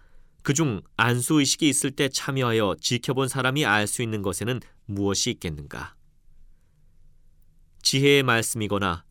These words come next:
지식의 말씀도 다른 은사와 똑같은 은사 중 하나이다.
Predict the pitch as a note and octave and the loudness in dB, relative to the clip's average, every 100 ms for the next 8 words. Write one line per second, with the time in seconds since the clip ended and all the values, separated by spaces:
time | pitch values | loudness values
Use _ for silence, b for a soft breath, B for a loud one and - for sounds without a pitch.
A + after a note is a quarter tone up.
0 | _ - B2 - D3+ B2+ G2 - F#2+ D#2+ | _ 0 0 2 0 0 -2 -4 -6 -8
1 | D2 - _ - A2+ A#2+ A2+ G#2 A2+ G#2 | -8 -12 _ -8 -4 -2 -2 -4 -2 -2
2 | - A#2 G#2+ A2+ C#3 B2 G#2+ G2+ F#2 F#2 | -2 -4 -2 -6 -4 -4 -4 -4 -6 -8
3 | F2 G2 C#2+ C2+ G#1 - | -8 -8 -10 -10 -14 -14